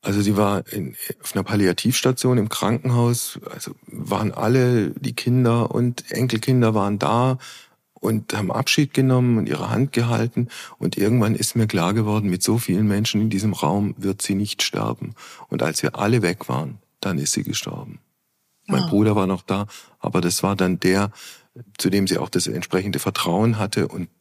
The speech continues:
Speaker 1: dann ist sie gestorben.
Speaker 2: Ja.
Speaker 1: Hm.
Speaker 2: Ich glaub auch, dass,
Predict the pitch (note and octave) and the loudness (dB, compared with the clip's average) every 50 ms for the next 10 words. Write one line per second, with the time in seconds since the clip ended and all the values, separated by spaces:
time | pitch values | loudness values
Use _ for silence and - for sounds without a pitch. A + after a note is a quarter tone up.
0 | _ _ - E2+ F2 D#2 C2+ - - - - - A2+ - - - - - - G#2 | _ _ -2 -2 0 -2 -4 -4 -4 -4 -4 -4 -6 -6 -6 -6 -8 -8 -10 -12
1 | G#2 - _ _ _ _ _ _ _ - - F#3+ F3+ F3 E3+ E3+ F3+ - _ _ | -14 -16 _ _ _ _ _ _ _ -4 -2 -2 0 -2 -2 -6 -8 -10 _ _
2 | _ _ _ _ _ _ _ _ _ - - F#3 F3 D#3+ - G#3 G#3 G3+ - - | _ _ _ _ _ _ _ _ _ -2 0 0 2 2 2 2 2 4 4 4
3 | B3 B3+ - - - F#3+ F#3 - - | 4 2 2 0 0 2 2 0 -2